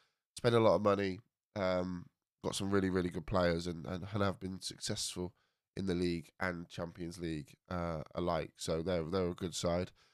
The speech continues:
Pukki got a hat-trick, twenty-fifth, twenty-sixth, and fifty-seventh minute. Played very, very well. Just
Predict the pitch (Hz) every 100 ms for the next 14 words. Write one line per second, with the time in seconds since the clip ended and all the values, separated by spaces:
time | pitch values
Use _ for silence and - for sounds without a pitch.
0 | _ _ _ 185 170 160 151 151 143 123
1 | 107 - - _ _ - 135 117 131 117
2 | - - _ - 131 117 - 101 - _
3 | _ 95 95 - 117 - 90 95 85 76
4 | 76 90 90 - _ _ _ _ - 110
5 | 101 101 98 135 110 98 95 90 87 87
6 | 87 90 92 - - 110 101